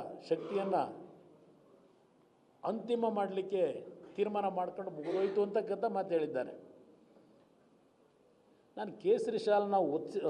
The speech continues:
ಆ, ಹೆಗಲಿಗೆ ಹಾಕೊಂಡಿದ್ದೇ ಮಹಾನ್ ಅಪರಾಧ ಆಗಿದೆಯಾ? ಈಗ ನಾನು ದಲಿತ ಸಮಾಜ ಸಭೆಗಳಿಗೆ ಹೋಗ್ತೀನಿ, ಹಲವಾರು ಬಾರಿ ಹೋಗಿದ್ದೇನೆ.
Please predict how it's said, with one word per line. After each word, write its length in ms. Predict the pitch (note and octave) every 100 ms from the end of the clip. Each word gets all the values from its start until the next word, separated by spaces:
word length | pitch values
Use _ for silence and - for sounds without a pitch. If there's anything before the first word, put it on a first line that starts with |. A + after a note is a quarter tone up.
| - - - -
ಆ, 100 | C#3
ಹೆಗಲಿಗೆ 480 | C#3 - D3 G3 F#3+
ಹಾಕೊಂಡಿದ್ದೇ 920 | D#3+ E3+ G#3 G3+ G#3+ G#3 D#3 - - D3+
ಮಹಾನ್ 220 | D3 F3
ಅಪರಾಧ 340 | F3+ G3 G#3
ಆಗಿದೆಯಾ? 460 | G#3 F3+ C#3+ B2+ A2 - - - - - - - - - - - - - - - - - - - - -
ಈಗ 120 | A3+ B3+
ನಾನು 240 | A#3+ A#3+ F#3 D3+ A3+ F3 - -
ದಲಿತ 300 | G#3 B3 B3
ಸಮಾಜ 480 | - G#3+ A3+ A3
ಸಭೆಗಳಿಗೆ 500 | A3+ A3+ A3 A3 A3
ಹೋಗ್ತೀನಿ, 400 | G#3 G#3+ G#3 F3 - - - - - - - - - - - - - -
ಹಲವಾರು 280 | F#3+ A#3
ಬಾರಿ 180 | A3 A3+
ಹೋಗಿದ್ದೇನೆ. 720 | G#3 F#3+ G3 D3+ A#2 - -